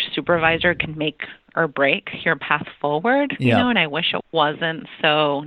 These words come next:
Speaker 1: down to an individual.
Speaker 2: Yep.
Speaker 1: Um, and not that I've necessarily experienced that myself, but as I look, let's say, across, um, a specific office, right,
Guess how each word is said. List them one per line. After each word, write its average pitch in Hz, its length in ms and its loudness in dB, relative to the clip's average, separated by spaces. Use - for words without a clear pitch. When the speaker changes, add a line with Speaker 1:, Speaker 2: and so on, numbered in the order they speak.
Speaker 1:
down 143 320 0
to 156 100 -6
an 151 80 -4
individual. 143 800 -2
Speaker 2:
Yep. 110 220 0
Speaker 1:
Um, 151 640 -2
and 175 220 -2
not 190 260 4
that 175 120 -2
I've 156 240 2
necessarily 151 560 -4
experienced 151 680 -6
that 151 140 -2
myself, 147 720 -2
but - 100 -4
as 147 220 -8
I 151 340 -4
look, 160 420 -2
let's 151 240 -8
say, 143 220 0
across, 143 540 0
um, 156 320 -2
a 165 100 -10
specific 160 540 -6
office, 147 520 -2
right, 147 320 0